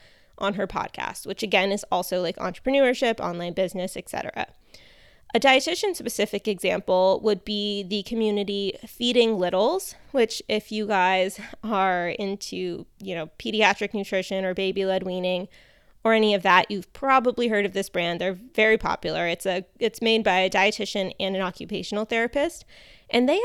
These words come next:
have a Facebook group with seventy-one thousand members, forty-six posts per day. Like, how incredible is that? So if you're sitting here thinking, "Oh, Facebook groups only work for business stuff, like B two B, it doesn't work if you're trying to talk to consumers," like, that's just not true.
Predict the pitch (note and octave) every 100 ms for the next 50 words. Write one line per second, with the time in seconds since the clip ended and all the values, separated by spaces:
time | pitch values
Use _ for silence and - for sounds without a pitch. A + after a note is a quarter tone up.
0 | G#4 D4 F#3 F3+ - D#3+ - - F#3 -
1 | A#3+ B3+ - - D4+ C#4+ C#4+ D4+ D4 C4+
2 | C4 C4 A#3+ B3 B3+ B3+ C4 A#3+ G#3 G#3+
3 | F#3+ - - - _ - - D4 D4 D4+
4 | D4 - C4 - - - A#3+ A3+ - -
5 | _ - - A#3+ A3 G#3 F#3 - - -
6 | - B3 B3+ - D#4 E4+ - A#3+ A3+ G3+
7 | F3 G3 D3 - - - - - _ -
8 | A3+ A3 A3 G#3+ C4+ D4+ C#4+ C4+ B3 B3
9 | G#3+ A#3 A3 - B3 B3 A#3 A3 - -
10 | - - C4 B3 B3+ B3 B3 A3+ - A3+
11 | A3+ A3+ G#3 F#3+ - F#3 F#3 - A#3+ A#3
12 | A#3+ A#3 - G#3+ G3+ G3+ F#3+ F#3 A3 G#3+
13 | G3+ - G#3+ G3+ G3+ G3+ G#3 G#3+ G#3+ G#3+
14 | G3+ G3+ G#3 G3+ G3 A3 F#3+ F#3+ F#3 F#3+
15 | G3 - F#3+ F#3+ A#3 B3+ C4+ C4+ C#4 -
16 | G3 - A3 A3+ - G#3 G#3 G3 G#3 F3
17 | - - - -